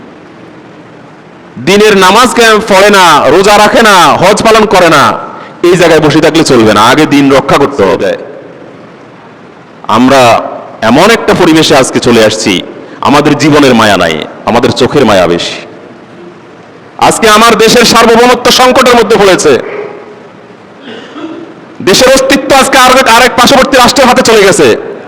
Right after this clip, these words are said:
দেশের অর্থনীতি সম্পূর্ণ আমাদের হাতের বাইরে চলে গেছে।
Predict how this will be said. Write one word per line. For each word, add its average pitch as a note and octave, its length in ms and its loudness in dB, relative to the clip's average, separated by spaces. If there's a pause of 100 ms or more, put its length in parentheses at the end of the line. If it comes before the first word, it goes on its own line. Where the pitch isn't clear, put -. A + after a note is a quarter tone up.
(340)
দেশের A#3+ 240 2
অর্থনীতি C4+ 440 0
সম্পূর্ণ D4+ 400 2
আমাদের C#4+ 280 2 (300)
হাতের C#4 260 0
বাইরে D#4+ 220 2
চলে B3+ 220 2
গেছে। E3 280 0